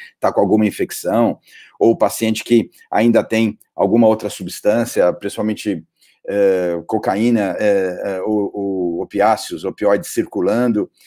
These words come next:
isso aumenta a chance de complicações também. Então, é interessante fazer num hospital, eh, onde a gente pode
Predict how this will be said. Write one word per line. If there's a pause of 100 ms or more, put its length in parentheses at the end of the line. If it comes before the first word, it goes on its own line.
(120)
isso
aumenta
a
chance
de
complicações
também. (340)
Então,
é
interessante
fazer
num
hospital, (680)
eh, (400)
onde
a
gente
pode